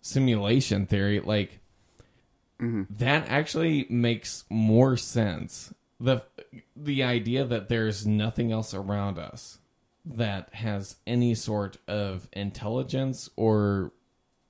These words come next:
Speaker 1: person or personality. We're the only ones. It kinda makes sense that <laughs> we're the only ones if you think <laughs> about the idea that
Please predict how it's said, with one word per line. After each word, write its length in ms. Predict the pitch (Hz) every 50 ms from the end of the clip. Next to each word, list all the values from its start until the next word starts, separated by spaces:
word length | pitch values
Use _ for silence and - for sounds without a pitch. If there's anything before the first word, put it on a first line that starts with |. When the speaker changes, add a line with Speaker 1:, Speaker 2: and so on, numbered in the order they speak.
| _ _ _ _ _ -
Speaker 1:
person 580 | - - 120 117 113 - - 117 117 113 110
or 400 | 87 78 101 95 95 92 92 90 - -
personality. 1000 | - 104 110 107 - 107 104 104 104 107 104 98 92 90 85 73 53 - - - _ _ _ _ _ _ _ _ _ -
We're 180 | - 123 139
the 220 | 127 123 123 101 -
only 320 | - 98 117 131 143 147 143
ones. 600 | 135 127 127 117 107 98 90 71 64 - - - - - - - _ _ _ - - - _ _ _ _ - - - _ _ _ - - - - - - _ _ _ _ - _ _ - - _ -
It 160 | 139 143 -
kinda 300 | - - - 156 190 190
makes 240 | 180 170 156 - - -
sense 540 | - 143 143 139 117 98 85 - - - - _ _ _ -
that 180 | 117 123 - - 110 104 - -
<laughs> 240 | - - - - -
we're 200 | 110 120 143 135
the 160 | 131 139 127 117
only 200 | 127 131 135 120
ones 260 | 117 127 131 120 - _ -
if 160 | 123 113 -
you 120 | 120 120
think 400 | 110 - - 135 139 147 - - - 170 156 151
<laughs> 160 | - - -
about 380 | - - - 104 110 104 107 -
the 140 | - 110 101
idea 560 | 101 107 104 98 101 104 107 101 98 98 - _ _ - _ _ _ - _ _ _ _ _ -
that 420 | - 127 120 117 110 104 - -